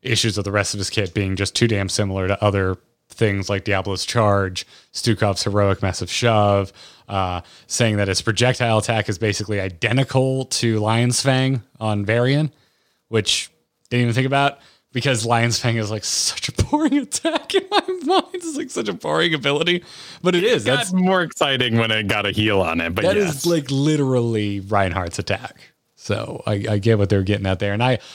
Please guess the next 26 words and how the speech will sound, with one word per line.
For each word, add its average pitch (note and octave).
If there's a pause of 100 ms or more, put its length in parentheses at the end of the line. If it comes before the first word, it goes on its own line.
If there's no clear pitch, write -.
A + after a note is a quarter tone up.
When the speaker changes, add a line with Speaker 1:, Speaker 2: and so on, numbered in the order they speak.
(120)
Speaker 1:
I, C3
I C#3
shared F#3
similar E3
concerns A2+
about F#2+
Mei. A#2
I F#2+
mean, G2
how C3+
many C#3
times B2
on G#2
this F#2+
damn B2
show A#2
did G2
the G2
idea G#2+
of G2+
Mei G#2+
come G2+
up G2
and G2+
we're G2
like, G2